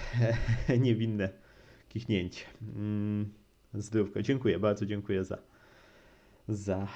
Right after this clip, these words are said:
za życzenia. E, dobra, lecimy dalej. Co omawiamy? Funt do jena rozpisany, mm, Bitcoin był, P L N-y były, indeksy były.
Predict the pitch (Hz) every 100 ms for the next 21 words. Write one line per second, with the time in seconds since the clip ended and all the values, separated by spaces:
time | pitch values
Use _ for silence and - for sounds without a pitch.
0 | 110 110 101 110 113 - 85 78 - -
1 | 131 120 120 120 117 117 113 113 170 104
2 | 98 123 143 147 127 143 120 98 - 175
3 | 175 147 135 127 131 98 - 165 135 131
4 | 127 123 123 123 113 123 160 151 147 147
5 | - - - - - 120 123 120 120 117
6 | 139 - 113 107 107 143 147 143 127 117
7 | 113 104 95 143 147 123 107 113 - 98
8 | 90 135 143 135 127